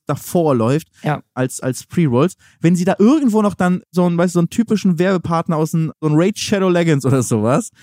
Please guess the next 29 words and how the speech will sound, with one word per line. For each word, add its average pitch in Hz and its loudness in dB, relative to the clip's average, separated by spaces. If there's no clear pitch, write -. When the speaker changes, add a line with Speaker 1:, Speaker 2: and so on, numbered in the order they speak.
Speaker 1:
da, 135 2
da 123 0
einbauen, 123 0
dann 160 -2
kriegen 196 2
sie 196 2
wahrscheinlich 185 0
nochmal 196 0
zehn, 208 -2
fünfzehn, 220 -2
zwanzigtausend 196 0
Euro. 160 2
Die 190 4
juckt 269 0
nicht, 247 4
ob 196 -2
sie 202 -2
da 196 2
einen 190 2
dreihundert 214 2
Euro 175 -2
Flug 311 0
gesponsert 156 0
bekommen 151 -2
oder 147 2
ein 143 -2
dreihundert 165 -4
Euro 151 -2
Hotelzimmer. 147 0